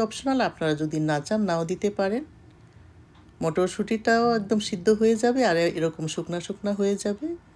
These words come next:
এভাবে রান্না করে নিব সমোসার পুরটা বানানোর জন্য। আর সমোসা বানানোর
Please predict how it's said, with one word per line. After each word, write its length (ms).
এভাবে 240
রান্না 320
করে 200
নিব 200
সমোসার 440
পুরটা 400
বানানোর 380
জন্য। 220
আর 60
সমোসা 420
বানানোর 380